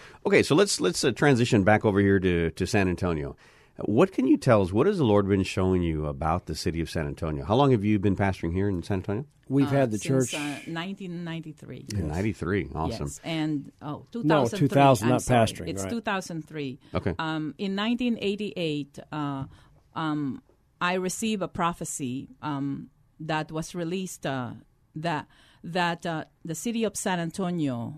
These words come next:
Speaker 3: will become an oasis for ministers all over the world to
Speaker 1: Mm.
Speaker 3: get trained and to get refreshed. And, uh, f-, and, uh, it was confirmed from the mouths of many prophets that San Antonio has a great destiny that will impact the whole
Speaker 1: Yes.
Speaker 3: world.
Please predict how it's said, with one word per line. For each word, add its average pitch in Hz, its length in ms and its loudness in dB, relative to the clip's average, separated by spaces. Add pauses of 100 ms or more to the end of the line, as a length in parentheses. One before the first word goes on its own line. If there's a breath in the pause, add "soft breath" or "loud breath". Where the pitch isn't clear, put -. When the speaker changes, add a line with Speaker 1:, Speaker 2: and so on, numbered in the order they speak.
(140)
Speaker 3:
will 170 220 -4
become 156 400 -4
an 156 120 -4
oasis 156 840 -4
for 143 320 -6
ministers 165 600 -4
all 147 160 -4
over 147 200 -4
the 127 120 -6
world 135 460 -8 (200)
to 156 60 -2
Speaker 1:
Mm. 139 60 -4
Speaker 3:
get - 240 -6
trained 151 600 -2
and 135 160 -6
to 131 80 -10
get 123 220 -10
refreshed. - 720 -10 (600 soft breath)
And, 160 360 -4
uh, 151 140 -2
f-, - 180 -14 (100)
and, 160 280 -4
uh, - 120 -4
it 170 160 -6
was 156 360 -6
confirmed 151 840 -2 (140)
from 151 200 -4
the 139 100 -4
mouths 165 380 -2
of 160 180 -8
many 196 300 0
prophets - 760 -4 (400 soft breath)
that 156 300 -4
San 180 240 -2
Antonio 180 500 -2
has 160 260 -2
a 151 60 -4
great 156 420 -4
destiny 143 580 -2
that 139 200 -6
will 143 220 -6
impact 156 520 -6
the - 140 -4
whole 147 140 -2
Speaker 1:
Yes. 147 100 -2
Speaker 3:
world. 123 400 -4